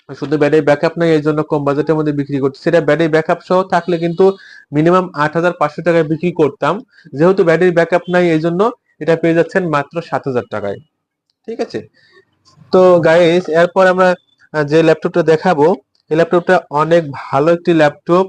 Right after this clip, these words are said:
দেখেন, ল্যাপটপটা স্লিম ল্যাপটপ। এটাও হলো Lenovo ব্র্যান্ডের ল্যাপটপ, খুবই সুন্দর, একদম স্লিম। এই যে, যারা একটু স্লিম ল্যাপটপ খুঁজেন,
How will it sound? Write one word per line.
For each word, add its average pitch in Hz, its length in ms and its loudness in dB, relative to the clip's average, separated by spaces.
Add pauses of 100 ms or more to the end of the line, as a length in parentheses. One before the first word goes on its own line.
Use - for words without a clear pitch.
(140)
দেখেন, 131 380 -4
ল্যাপটপটা 147 400 -4
স্লিম 185 440 -2
ল্যাপটপ। 180 400 0 (460)
এটাও 202 340 2
হলো 214 260 2
Lenovo 180 360 4
ব্র্যান্ডের 165 300 0
ল্যাপটপ, 190 460 0 (340)
খুবই 165 280 2
সুন্দর, 165 540 0
একদম 151 380 -2
স্লিম। 160 380 -4
এই 127 60 -2
যে, 107 120 -6 (580)
যারা 143 220 -6
একটু 165 220 -8
স্লিম 208 380 -8
ল্যাপটপ 175 420 -2
খুঁজেন, 156 420 -2